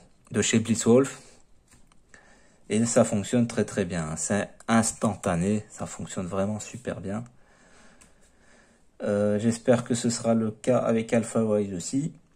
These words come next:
Donc le kit à trente-trois euros, c'est une bonne affaire. Après, payer plus cher, euh,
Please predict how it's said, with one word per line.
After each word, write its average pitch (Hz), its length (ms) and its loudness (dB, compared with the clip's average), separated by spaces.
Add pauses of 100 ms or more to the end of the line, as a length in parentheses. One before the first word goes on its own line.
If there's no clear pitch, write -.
(440)
Donc 113 220 0
le 147 140 4
kit 160 280 2
à 135 100 10
trente-trois 120 440 4
euros, 110 320 4
c'est 123 140 -4
une 104 100 -2
bonne 101 180 0
affaire. 120 420 2 (760)
Après, 117 360 2
payer 120 320 4
plus 120 240 -2
cher, 123 480 2 (1600)
euh, 110 1000 0